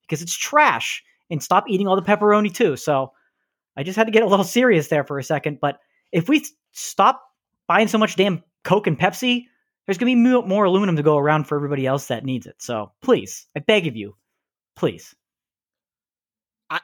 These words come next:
Speaker 2: I, I think I'm, I'm on board with everything you said, Dan. I think we've already strayed too far away from the fact, though, that Shaq is the problem.
Speaker 1: <laughs>
Speaker 2: And I, I think we need to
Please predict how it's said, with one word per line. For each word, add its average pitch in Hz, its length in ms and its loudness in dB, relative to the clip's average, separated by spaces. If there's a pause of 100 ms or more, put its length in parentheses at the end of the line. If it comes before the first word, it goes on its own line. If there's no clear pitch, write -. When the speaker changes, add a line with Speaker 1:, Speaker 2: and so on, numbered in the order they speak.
(140)
Speaker 2:
I, 170 260 2
I 190 180 4
think 196 420 -4 (540)
I'm, 170 340 2
I'm 160 300 2
on 151 180 2
board 143 220 -2
with 131 100 -4
everything 139 280 -2
you 131 100 -4
said, 135 260 -2
Dan. 127 220 0
I 135 80 2
think 151 220 -4
we've 143 200 -2
already 151 500 4
strayed 135 360 0
too 135 180 -4
far 131 380 2 (100)
away 135 320 2
from 135 160 -6
the 123 80 -4
fact, 131 340 0
though, 127 160 2
that 120 140 -4
Shaq 127 400 2
is 123 140 -8
the 117 80 -10
problem. 107 540 -6 (180)
Speaker 1:
<laughs> 165 100 0 (3250)
Speaker 2:
And 147 100 4
I, 151 140 4
I 165 200 4
think 156 200 -2
we 160 160 0
need 156 260 -2
to 143 200 -2